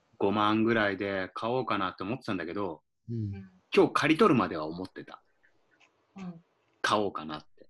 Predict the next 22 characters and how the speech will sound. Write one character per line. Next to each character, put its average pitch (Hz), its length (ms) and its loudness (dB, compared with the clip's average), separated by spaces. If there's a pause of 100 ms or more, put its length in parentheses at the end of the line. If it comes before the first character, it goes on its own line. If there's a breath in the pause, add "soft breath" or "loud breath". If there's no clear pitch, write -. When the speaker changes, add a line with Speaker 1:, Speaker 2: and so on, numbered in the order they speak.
(680)
Speaker 3:
う 95 120 -14
ん。 90 40 -10
Speaker 1:
だ 110 100 -6
け - 100 -6
ど、 110 100 -2
<laughs> - 680 -10
刈 110 160 -4
り 123 100 -4
取 165 160 0
っ - 40 -18
て 104 140 -4
み 113 200 -2
て、 104 380 -4 (500)
Speaker 3:
う 180 60 -12
ん。 180 280 -14
Speaker 1:
来 131 280 -2
年 156 300 2
か 151 140 -4
ら 143 140 0
は、 85 380 -4 (680)
Speaker 3:
う 185 60 -12
ん。 180 100 -10